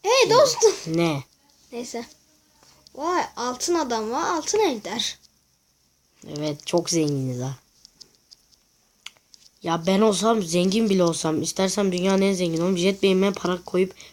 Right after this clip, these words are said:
Speaker 2: onunla uçmam yani. O kadar da israfçı değilim. Evet.
Speaker 1: Yani.
Speaker 2: Adam jetpack'inden para çıkarıyor ya. İşte şu elmas ha şeklini vermişler. Bir de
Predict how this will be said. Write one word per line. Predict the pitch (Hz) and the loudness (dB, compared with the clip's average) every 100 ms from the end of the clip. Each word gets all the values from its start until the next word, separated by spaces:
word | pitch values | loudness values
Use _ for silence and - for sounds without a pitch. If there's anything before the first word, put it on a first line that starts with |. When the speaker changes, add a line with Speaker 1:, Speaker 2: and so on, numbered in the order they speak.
| - | -4
Speaker 2:
onunla | 185 202 | 0 2
uçmam | 190 - 190 175 143 | 2 0 0 0 -2
yani. | 127 123 - _ _ _ | -6 -10 -14 _ _ _
O | - | -6
kadar | - 196 190 180 | -2 2 2 2
da | 190 170 - | 2 2 0
israfçı | 185 180 180 175 175 | -2 0 -2 -4 -4
değilim. | 170 160 156 - - - - _ - - | -4 -4 -8 -16 -20 -20 -20 _ -20 -20
Evet. | 147 151 | -18 -12
Speaker 1:
Yani. | 254 240 214 247 269 214 - _ _ _ _ _ - _ - | -8 -6 -4 -2 -2 -4 -12 _ _ _ _ _ -20 _ -14
Speaker 2:
Adam | 170 165 | -10 -8
jetpack'inden | 156 - 165 170 165 | -8 -10 -8 -6 -6
para | 147 - 170 | -10 -16 -12
çıkarıyor | - - 147 143 143 | -12 -10 -12 -12 -12
ya. | 147 160 - _ _ - - _ - - _ _ | -14 -16 -18 _ _ -20 -20 _ -20 -20 _ _
İşte | - | -16
şu | 143 156 - | -12 -12 -12
elmas | 151 151 160 175 165 - - | -12 -8 -4 -2 -2 -4 -8
ha | 156 143 | -10 -10
şeklini | - - 135 - 147 147 | -12 -10 -10 -10 -8 -6
vermişler. | 139 135 139 - 151 143 _ _ _ _ _ - _ _ _ | -6 -8 -10 -16 -20 -20 _ _ _ _ _ -20 _ _ _
Bir | |
de | 165 | -12